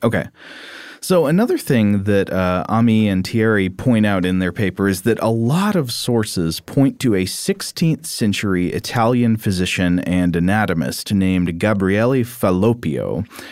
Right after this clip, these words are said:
as, uh, as the person who published the earliest confirmed description of the condom. And, uh, so Falloppio lived fifteen twenty-three to fifteen sixty-two, and he was very influential in his discoveries about the human body and in overturning some of the misconceptions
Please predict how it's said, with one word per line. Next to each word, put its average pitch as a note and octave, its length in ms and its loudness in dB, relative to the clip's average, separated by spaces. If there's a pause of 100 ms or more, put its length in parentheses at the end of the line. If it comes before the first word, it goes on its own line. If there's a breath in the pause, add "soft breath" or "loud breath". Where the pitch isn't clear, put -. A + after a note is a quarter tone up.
(120 loud breath)
as, G2+ 440 0
uh, F#2 260 0
as F#2 260 -2
the A2 140 -4
person F3 460 0
who B2+ 100 0
published A2 640 0
the F#2+ 260 -2
earliest C3+ 560 0
confirmed G2 580 2
description F2 680 0
of D2+ 140 -4
the - 60 -8
condom. E2 600 -2 (360 loud breath)
And, F#2+ 280 2
uh, F2+ 120 2
so B2 180 0
Falloppio E3 640 2
lived A2 300 2
fifteen C3 560 0
twenty-three G#2+ 640 2
to F2+ 80 -2
fifteen G#2 500 0
sixty-two, F#2+ 720 -2
and A#2+ 140 2
he C#3 80 4
was B2 160 0
very F3+ 340 2
influential A#2 640 2
in G2+ 80 2
his F#2+ 140 -2
discoveries G#2 500 0
about G2 200 0
the - 60 -8
human F2 300 2
body A2+ 460 2
and F#2+ 120 0
in F#2+ 200 0
overturning C3 800 2
some G#2+ 200 0
of G#2 60 2
the F#2+ 80 0
misconceptions F#2+ 1200 0